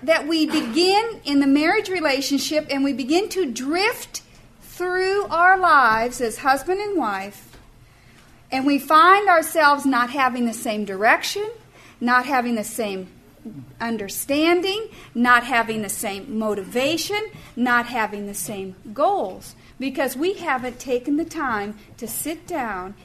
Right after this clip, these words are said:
and practically say, "What goals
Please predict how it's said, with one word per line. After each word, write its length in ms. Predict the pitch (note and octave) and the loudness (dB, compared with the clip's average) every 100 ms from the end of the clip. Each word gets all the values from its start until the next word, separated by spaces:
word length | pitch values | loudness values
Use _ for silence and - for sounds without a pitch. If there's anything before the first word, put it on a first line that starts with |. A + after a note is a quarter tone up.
| - | -18
and 320 | - A3+ A3+ - | -10 -8 -8 -10
practically 800 | D4+ D4 D4+ D#4 D#4 D4+ D4 | -4 -2 -2 -4 -10 -8 -8
say, 540 | C#4+ - A#3 F#3+ F#3 F#3 - - | -8 -8 -6 -6 -8 -12 -20 -14
"What 580 | A3+ A3 C4 E4 F4 - - A3+ | -10 -4 2 2 2 -6 -12 -8
goals 720 | G#3+ D#4 D4+ A#3 G3 G3 G#3 | 2 4 6 4 0 -6 -8